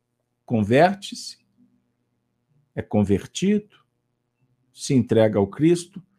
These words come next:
e se tornou um grande divulgador, o organizador, o professor daquele grupo, o campeão de divulgação para outros povos, outros cristãos.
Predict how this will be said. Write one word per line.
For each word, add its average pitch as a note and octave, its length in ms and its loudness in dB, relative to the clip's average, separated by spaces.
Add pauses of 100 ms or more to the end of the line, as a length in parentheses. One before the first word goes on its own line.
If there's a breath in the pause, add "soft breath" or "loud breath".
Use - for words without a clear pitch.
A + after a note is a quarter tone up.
(540)
e F#3 80 0
se - 340 -4
tornou D#3+ 460 4
um A2+ 340 -4
grande C3+ 560 4
divulgador, F#2+ 760 -6 (880)
o C#3+ 140 6
organizador, C#3+ 960 2 (460)
o D3+ 40 -6
professor G3+ 680 2
daquele C#3 340 -2
grupo, - 500 -8 (800)
o - 100 -20
campeão F3+ 500 2
de F#3 140 0
divulgação D#3 1080 -4 (500)
para D3+ 280 2
outros G#3 520 0
povos, - 800 -10 (320)
outros G#3+ 440 0
cristãos. - 920 -12